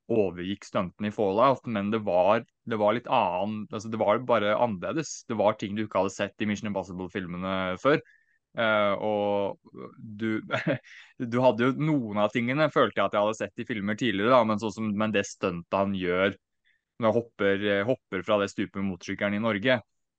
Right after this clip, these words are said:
du har, når du i tillegg vet at det er ekte, så har det en sånn wow-faktor. Du føler liksom at han faktisk gjør det, eh, og det,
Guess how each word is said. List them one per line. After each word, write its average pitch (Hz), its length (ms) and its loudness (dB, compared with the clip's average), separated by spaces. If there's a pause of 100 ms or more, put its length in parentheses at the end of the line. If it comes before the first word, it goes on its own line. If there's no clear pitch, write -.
du 117 160 0
har, 101 200 4 (340)
når 113 120 0
du 110 80 2
i 107 100 -4
tillegg 104 280 -2
vet 95 300 0
at 104 100 -4
det 113 80 2
er 127 120 -2
ekte, - 420 -2
så 123 160 2
har 98 240 4
det 127 100 -2
en 113 60 -8
sånn 98 220 0
wow-faktor. 90 600 -2
Du 110 80 -2
føler 104 600 0
liksom 95 340 -6
at - 280 -8 (640)
han 104 100 2
faktisk 110 400 0
gjør 104 200 6
det, 110 40 2 (320)
eh, 104 320 0
og 110 140 -2
det, 117 80 6